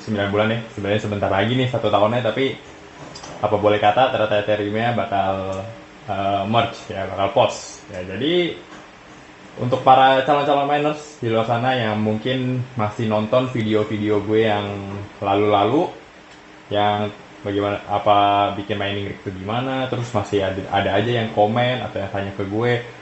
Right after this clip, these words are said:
penghasilan miningnya per bulan berapa, eh, dalam segi rupiah ataupun dari segi Ethereum. Eh, di sini gue bisa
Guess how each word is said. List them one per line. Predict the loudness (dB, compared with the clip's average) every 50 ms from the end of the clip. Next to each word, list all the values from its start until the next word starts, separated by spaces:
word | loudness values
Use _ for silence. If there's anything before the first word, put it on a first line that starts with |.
| -20 -20 -10 -6
penghasilan | -4 -2 0 0 -2 0 2 2 2 2 2
miningnya | 0 -2 -2 -2 -2 -2 -2 -2
per | -2 -4
bulan | -2 0 0 0 -2 -2
berapa, | -2 2 2 2 2 0 0 0 2 4 4 4 2 0 -2 -6
eh, | -12 -16 -16 -12 -10 -10 -8 -8 -8 -8 -8 -8 -6 -4 -4
dalam | -4 -4 -2 -4 -4 -4 -6 -10 -12 -10 -4
segi | -4 -2 2 2 2
rupiah | 2 0 -2 -2 0 4 6 6 6 4 2
ataupun | -6 -8 -8 -8 -8
dari | -6 -6 -8
segi | -8 -8 -10 -8 -8
Ethereum. | -8 -6 -6 -6 -4 -4 -2 0 0 0 0 -2 -6 -12 -18 -20 -20 -20 -20 -20 -20 -20 -20 -20 -20 -20 -20 -10 2 6
Eh, | 6 6 6
di | 4 0
sini | -2 -2 0
gue | 0 0
bisa | 0 2